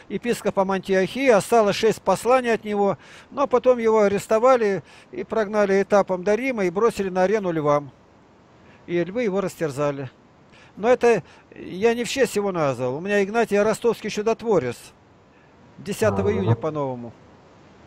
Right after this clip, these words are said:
Speaker 2: Десятого июня.
Speaker 1: Ведь и у нас называли-то как, родители? Не сами выдумали, на какой день, вот, э, святцы, какое имя, и мы выбрал тот, кто крестил, там, и всё на этом. Никто не спрашивал. Отец у меня Тихон, старший брат Самуил,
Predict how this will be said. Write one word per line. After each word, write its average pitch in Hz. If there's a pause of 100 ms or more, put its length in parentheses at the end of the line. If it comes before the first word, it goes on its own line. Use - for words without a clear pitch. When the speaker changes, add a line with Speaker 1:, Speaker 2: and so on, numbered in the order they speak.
(480)
Speaker 2:
Десятого 110
июня. 95 (160)
Speaker 1:
Ведь 214
и 240
у 240
нас 247
называли-то 214
как, 170 (240)
родители? 175 (260)
Не 196
сами 277
выдумали, 202
на 202
какой 247
день, 196 (160)
вот, 165 (160)
э, -
святцы, 185 (240)
какое 269
имя, 285
и 202
мы 247
выбрал 233
тот, 247
кто 226
крестил, 226
там, 175
и 156
всё 233
на 240
этом. 208 (260)
Никто 185
не 214
спрашивал. 196
Отец 247
у 214
меня 190
Тихон, 202 (440)
старший 226
брат 190
Самуил, 190